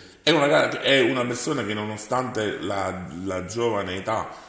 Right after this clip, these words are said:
ha un retroterra politico molto sviluppato.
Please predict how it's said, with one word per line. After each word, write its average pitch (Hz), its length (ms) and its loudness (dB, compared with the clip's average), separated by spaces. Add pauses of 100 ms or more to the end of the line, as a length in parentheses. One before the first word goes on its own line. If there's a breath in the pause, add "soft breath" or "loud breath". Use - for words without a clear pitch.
(140 loud breath)
ha 104 300 0
un 92 240 -4
retroterra 95 600 -2
politico 90 1000 -8
molto 85 640 -6
sviluppato. 90 800 -10